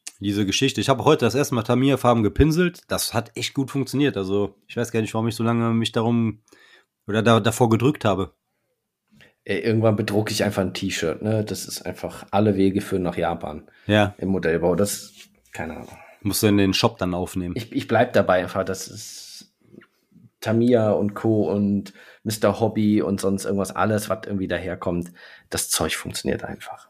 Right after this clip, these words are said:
Speaker 1: Ja, ist wirklich so.
Speaker 2: So. Äh, Le Pinwash?
Speaker 1: Ja,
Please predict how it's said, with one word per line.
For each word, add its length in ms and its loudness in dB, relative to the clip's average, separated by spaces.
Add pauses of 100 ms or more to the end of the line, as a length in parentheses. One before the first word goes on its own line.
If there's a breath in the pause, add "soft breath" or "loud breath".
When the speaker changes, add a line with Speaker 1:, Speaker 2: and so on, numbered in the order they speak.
Speaker 1:
Ja, 320 2
ist 140 0
wirklich 220 4
so. 200 0 (2000 loud breath)
Speaker 2:
So. 540 6 (1300 loud breath)
Äh, 460 2
Le 260 6
Pinwash? 760 2 (1080)
Speaker 1:
Ja, 360 2